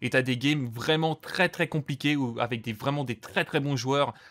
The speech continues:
Et quand tu affrontes des joueurs clavier-souris qui savent très bien jouer au jeu, euh, comme tu pourrais très bien jouer, très très très bien jouer au jeu,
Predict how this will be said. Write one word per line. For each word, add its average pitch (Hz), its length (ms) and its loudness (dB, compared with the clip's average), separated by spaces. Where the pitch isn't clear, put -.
Et 127 100 0
quand 165 120 0
tu 170 120 0
affrontes 165 220 0
des 139 100 2
joueurs 135 260 0
clavier-souris 139 580 0
qui - 140 -6
savent - 440 4
très 175 280 4
bien 160 160 4
jouer 139 220 2
au 135 100 4
jeu, 143 260 2
euh, 107 260 4
comme 113 180 -4
tu - 140 -10
pourrais - 260 -2
très 156 200 2
bien 147 120 2
jouer, 135 460 -2
très - 160 -2
très 147 220 0
très 143 180 -2
bien 139 100 0
jouer 131 160 -2
au 123 40 0
jeu, 139 200 -2